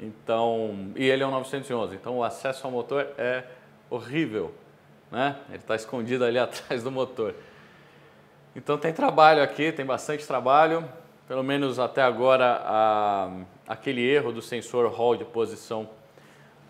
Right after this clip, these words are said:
do aerofólio sumiu, não voltou mais, mas agora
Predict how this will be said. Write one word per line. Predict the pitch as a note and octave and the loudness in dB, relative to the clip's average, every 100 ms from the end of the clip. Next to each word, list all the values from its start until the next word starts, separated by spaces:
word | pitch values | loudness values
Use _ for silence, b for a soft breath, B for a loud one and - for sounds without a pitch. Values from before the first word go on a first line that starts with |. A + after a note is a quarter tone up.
| - | -12
do | A2+ A2 A2 G#2+ G#2+ G#2 G2 F2 E2+ - | -2 2 4 4 4 2 0 -4 -6 -2
aerofólio | A2 G#2+ - A#2 G#2+ | 0 0 2 2 2
sumiu, | A2 - D3 D3 E3 D#3+ | -2 -6 -4 -4 -4 -6
não | C3+ B2 | -6 -2
voltou | A#2 A#2 B2 | 0 0 -2
mais, | B2 B2 B2+ - - - | 0 0 0 -6 -16 -10
mas | A#2 A#2+ | -4 0
agora | A#2 A2 A#2 A#2 G#2+ - | 2 6 6 6 0 -4